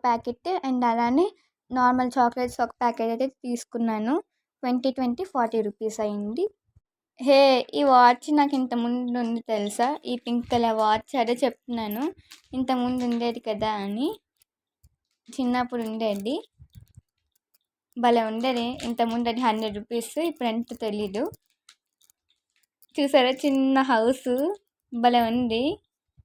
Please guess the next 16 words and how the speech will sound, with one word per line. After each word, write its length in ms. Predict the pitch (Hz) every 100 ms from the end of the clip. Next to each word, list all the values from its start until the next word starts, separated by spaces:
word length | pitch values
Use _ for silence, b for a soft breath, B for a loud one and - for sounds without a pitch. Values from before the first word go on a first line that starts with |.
| _ _ _ _ -
And 160 | 220 226 214
లాలీపాప్స్, 680 | 208 208 - 220 - - - - - -
యమ్మీ. 360 | 302 302 285 254 262 - - _ _ _ _ _ _ _ _ _ 240
And 100 | 233 233
చూసారా? 480 | 254 254 254 240 330 - _ _ _ _ _ - - _ _ _ _ _ _ _ _ _ _ _ _ - _ _ _ _ _ -
And 140 | 233 233 240
ఇప్పుడు 180 | 254 277
వచ్చేసి 420 | 277 285 285 330 320
ఇంకా 220 | 294 277 247 233
మళ్ళీ 280 | 226 240 285 269
నా 60 | 247 240
కళ్ళు 200 | 233 247
అయితే 140 | 247 294
ఇక్కడికి 240 | 269 240 226
వచ్చేసాయి. 580 | 220 226 226 220 196 277 403 _ _ _ _ _ -
ఇంకెప్పుడు 520 | 254 247 226 - 254